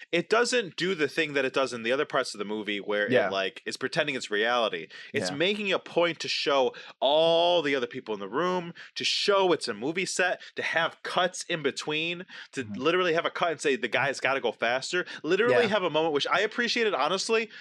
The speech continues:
Speaker 1: so fucking much.
Speaker 2: Yeah.
Speaker 1: When
Speaker 2: So
Speaker 1: the
Speaker 2: you
Speaker 1: guy
Speaker 2: gotta
Speaker 1: that was
Speaker 2: break.
Speaker 1: doing it leaned in and
Speaker 2: Mm-hmm.
Speaker 1: said, "I'm sorry."
Speaker 2: Yeah.
Speaker 1: To, to, to pers-, to humanize all
Speaker 2: Mm-hmm.
Speaker 1: of it.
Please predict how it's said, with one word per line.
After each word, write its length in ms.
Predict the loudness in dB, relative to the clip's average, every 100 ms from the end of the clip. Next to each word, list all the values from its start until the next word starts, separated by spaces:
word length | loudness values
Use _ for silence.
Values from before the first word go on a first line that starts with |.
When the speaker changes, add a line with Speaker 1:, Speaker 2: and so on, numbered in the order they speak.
| -10
Speaker 1:
so 800 | -6 -4 4 6 8 6 4 -2 _ _ 2
fucking 440 | 2 2 -4 -2
much. 460 | 0 0 -2 -6 2
Speaker 2:
Yeah. 220 | 2 2
Speaker 1:
When 140 | 0 2
Speaker 2:
So 40 |
Speaker 1:
the 40 | 4
Speaker 2:
you 40 |
Speaker 1:
guy 60 | 6
Speaker 2:
gotta 140 | 4
Speaker 1:
that 100 | 4
was 100 | 4
Speaker 2:
break. 60 | 4
Speaker 1:
doing 180 | 0 0
it 120 | -2 -4
leaned 560 | 0 2 2 0 -2 0
in 440 | 2 2 -2 -8 -16 _
and 140 | -6 -4
Speaker 2:
Mm-hmm. 80 | 0
Speaker 1:
said, 460 | 2 2 0 -4 _ _ -20 -2
"I'm 260 | 0 0 -4
sorry." 560 | 0 0 0 -6 -14 _
Speaker 2:
Yeah. 260 | -6 -6 -6 _ _ _
Speaker 1:
To, 140 | -2 -2 -4
to, 180 | -2 -2
to 180 | -4 -4
pers-, 360 | -2 -4 -6 -4
to 280 | -2 -2 -4 _ _
humanize 760 | -4 -2 0 0 0 -2 -6 -4
all 240 | -2 -2
Speaker 2:
Mm-hmm. 160 | -2 -4
Speaker 1:
of 60 |
it. 80 | -10